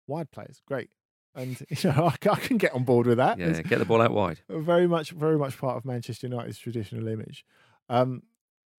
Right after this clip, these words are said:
Speaker 1: Diallo has played very little first team football in, um, in Italy because he's young. And <laughs> what I think's really interesting is the fact that Atalanta,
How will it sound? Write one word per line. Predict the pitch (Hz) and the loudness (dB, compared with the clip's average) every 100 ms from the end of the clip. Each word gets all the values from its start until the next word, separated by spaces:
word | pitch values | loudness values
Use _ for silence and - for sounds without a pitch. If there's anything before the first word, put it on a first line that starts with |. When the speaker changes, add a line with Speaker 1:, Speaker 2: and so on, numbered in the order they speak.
| _ 147 - 147 | _ -20 -20 -8
Speaker 1:
Diallo | 151 165 175 170 | 0 4 4 4
has | 147 | 2
played | - 131 | 0 -4
very | 120 127 120 | 0 0 0
little | 117 | -2
first | - 117 110 | -6 -10 -10
team | - 120 | -12 -14
football | - - - 147 _ _ _ | -16 -16 -16 -18 _ _ _
in, | - 60 117 113 - _ - | -12 -10 -8 -10 -14 _ -18
um, | 107 107 - - _ _ _ - - _ - | -14 -12 -12 -14 _ _ _ -20 -20 _ -14
in | 120 | -8
Italy | 113 - 60 135 _ _ _ _ - | -8 -8 -14 -16 _ _ _ _ -14
because | 127 120 | -4 -2
he's | 120 131 | 0 0
young. | 170 117 - - | 0 -2 -8 -8
And | 123 - - | -10 -10 -14
<laughs> | 196 131 | -14 -10
what | 165 170 | -6 -4
I | 156 | -6
think's | 139 135 131 | -8 -10 -6
really | 127 120 120 | -4 -2 -4
interesting | 123 - 120 - - 123 - - _ | -6 -10 -16 -14 -12 -12 -16 -20 _
is | 127 | -14
the | - | -10
fact | - 170 | -8 -10
that | 139 139 | -10 -14
Atalanta, | 131 123 120 120 - - | -12 -8 -8 -10 -12 -14